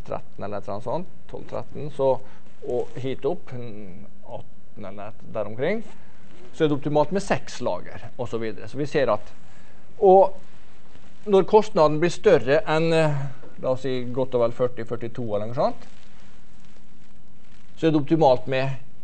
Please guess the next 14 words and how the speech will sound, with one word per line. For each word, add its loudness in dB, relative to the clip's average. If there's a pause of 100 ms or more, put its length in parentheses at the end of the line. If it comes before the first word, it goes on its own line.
ni 4
lager. 4 (800)
Det 2
vil 2
si 2
at 2
da 2
har 2
vi 4
et 0
lager 4
i -2
hver 2 (360)
node 2